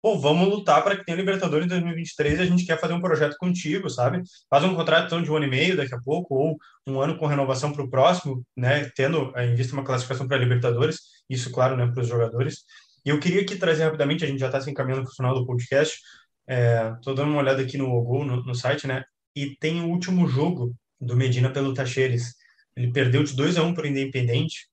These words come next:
Eu vim mais pegar só o, o time mesmo, não o resultado, porque o, o jogo até foi meio maluco, tá?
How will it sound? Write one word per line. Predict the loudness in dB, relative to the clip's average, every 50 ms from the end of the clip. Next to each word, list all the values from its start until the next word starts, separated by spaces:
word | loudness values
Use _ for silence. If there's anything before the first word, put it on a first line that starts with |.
| _ _ _ _
Eu | -2 -2
vim | 0 0
mais | 2 0 0
pegar | 0 0 2 2 2 4
só | 4 2 2 2
o, | 0 -4 -8 -10 -10 -8
o |
time | -8 -4 -2 -2 0 0
mesmo, | 0 0 0 0 0 0 -2
não | 0 -2 -2
o |
resultado, | -2 -2 -4 -2 0 0 0 0 -2
porque | -6 -6 -6
o, | -6 -4 -4
o | -2
jogo | 0 2 2 2
até | 2 2 0 0
foi | -2 -2 -4
meio | -4 -4 -2
maluco, | 0 2 2 2 2 0 -2 -4 -6 -4
tá? | -2 -2 0